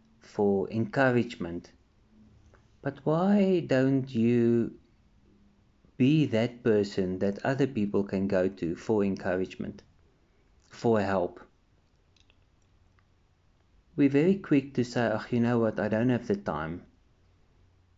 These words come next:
But is, is that not a command of God to, to be Jesus Christ to people around us? That we must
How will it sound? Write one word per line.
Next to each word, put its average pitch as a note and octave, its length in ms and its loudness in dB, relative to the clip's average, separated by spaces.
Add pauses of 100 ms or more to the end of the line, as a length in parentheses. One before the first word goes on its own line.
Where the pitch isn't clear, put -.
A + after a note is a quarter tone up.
(680)
But B2 220 0
is, - 180 -8 (260)
is B2+ 260 -6
that B2+ 260 0
not E3+ 200 4
a E3 60 2
command A2 580 2
of G2+ 200 -4
God G#2 480 -2 (1400)
to, A2+ 360 2 (400)
to A#2 160 2
be A2+ 280 2
Jesus A#2 500 0
Christ A2 480 -2
to G#2+ 60 -2
people G#2 460 -2
around F#2+ 460 -2
us? - 400 -8 (760)
That G#2+ 220 -2
we A2+ 100 4
must G#2+ 440 0